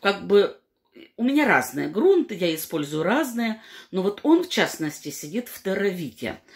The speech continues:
Плюс я добавляла сюда вермикулит. Но, честно говоря, когда я его на следующий год буду пересаживать, вермикулита поменьше надо ему.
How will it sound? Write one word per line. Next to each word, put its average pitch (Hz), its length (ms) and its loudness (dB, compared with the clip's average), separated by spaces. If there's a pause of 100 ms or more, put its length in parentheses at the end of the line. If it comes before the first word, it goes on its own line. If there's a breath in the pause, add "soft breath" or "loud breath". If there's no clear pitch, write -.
(360 loud breath)
Плюс 277 560 0 (540 soft breath)
я 170 380 4
добавляла 214 600 2
сюда 175 260 -2
вермикулит. 190 840 -4 (640 loud breath)
Но, 202 160 2
честно 269 340 2
говоря, 240 220 6
когда 214 300 0
я 220 80 6
его 214 140 2
на 208 120 -2
следующий 208 420 -2
год 196 240 2
буду 180 240 -6
пересаживать, 202 720 -4 (380 loud breath)
вермикулита 208 840 -2
поменьше 196 720 -2
надо 139 340 -2
ему. 127 480 0